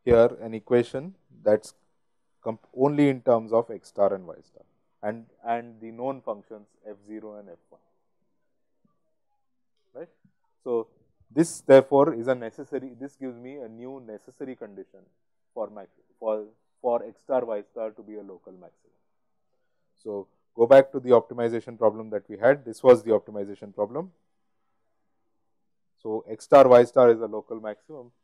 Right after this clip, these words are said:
then it's necessary that x star y star satisfies this, this boxed equation. Okay. So, what this is giving us is that this is a, a, a, we, we, we, as a result, we, by what we've done is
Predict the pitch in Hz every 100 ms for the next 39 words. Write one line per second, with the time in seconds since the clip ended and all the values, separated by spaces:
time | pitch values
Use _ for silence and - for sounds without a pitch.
0 | _ _ 110 113 110 - 117 - 131 127
1 | 123 113 107 101 - 120 110 107 104 -
2 | 113 101 - _ _ _ 107 95 95 107
3 | 98 90 87 - - _ _ 101 92 98
4 | 92 _ 87 _ 87 _ _ _ _ _
5 | _ _ _ _ _ _ _ _ _ _
6 | _ _ _ _ _ _ _ _ - -
7 | - _ _ _ _ _ _ _ _ _
8 | - 135 131 151 147 156 131 127 127 131
9 | 131 131 135 123 120 110 - 117 113 113
10 | 113 92 101 104 101 101 101 98 92 107
11 | 120 110 120 - - 117 120 - 113 117
12 | 110 131 143 123 117 117 _ _ _ _
13 | _ - 113 110 113 123 131 117 127 131
14 | 123 -